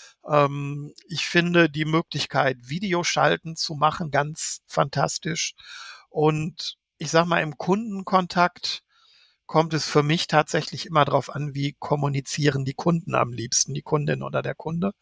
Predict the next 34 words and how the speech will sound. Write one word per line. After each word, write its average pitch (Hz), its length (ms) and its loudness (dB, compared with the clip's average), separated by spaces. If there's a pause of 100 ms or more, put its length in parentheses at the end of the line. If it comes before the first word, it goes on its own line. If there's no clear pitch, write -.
(500)
Das - 220 2
kann 170 340 4
sehr 160 380 2
unterschiedlich 180 640 0
sein. 156 200 2
Ich 147 120 -4
hab 139 120 -2
total 185 600 4
verschiedene 170 800 0 (420)
Spielarten 170 720 2
mit 160 160 -2
Kunden. 170 360 0
Also 151 200 2
da 151 120 4
gibt's 160 220 -2
die 165 80 -6
klassischen 170 560 -2
Te-, - 180 0 (160)
Telefonierer, 165 800 4
die 156 120 2
auch - 160 0
gerne 165 280 4
mal 156 340 6 (560)
ein 170 80 -4
bisschen 185 360 2
plaudern, 165 800 4
wo 160 100 -2
man 165 200 4
auch 165 340 2 (100)
<clears throat> 180 220 -2 (540)
einfach 175 320 4
mal 156 160 6
das 156 200 4
Gespräch - 600 0